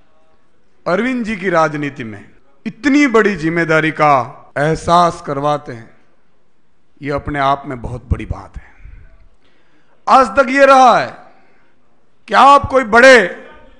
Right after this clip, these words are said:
मिक्स, मिक्स, मिक्स, मिक्स बोलते रहिस। हाँ, मिक्स, मिक्स रहશે.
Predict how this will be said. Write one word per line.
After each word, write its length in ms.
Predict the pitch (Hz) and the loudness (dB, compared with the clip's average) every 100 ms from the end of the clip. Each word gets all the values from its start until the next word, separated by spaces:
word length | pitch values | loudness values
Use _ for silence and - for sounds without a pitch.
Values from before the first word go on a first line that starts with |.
| - - - - - | -20 -20 -20 -20 -14
मिक्स, 440 | 160 226 240 - - | -2 0 0 -4 -8
मिक्स, 260 | 160 196 202 - | -2 -2 -2 -4
मिक्स, 320 | 180 175 - | -4 -6 -10
मिक्स 220 | 135 143 151 | -10 -8 -10
बोलते 320 | 139 117 123 | -10 -14 -16
रहिस। 200 | 151 - - - - - - _ 214 _ _ _ _ 480 _ _ _ _ _ - - - _ _ - | -20 -20 -20 -20 -20 -20 -20 _ _ _ _ _ _ _ _ _ _ _ _ -20 -20 -20 _ _ -8
हाँ, 420 | 156 160 139 143 | -2 2 2 0
मिक्स, 320 | 156 208 - 170 - | -4 -6 -6 -14 -8
मिक्स 300 | 170 175 - | -8 -8 -10
रहશે. 340 | 131 120 165 | -12 -12 -14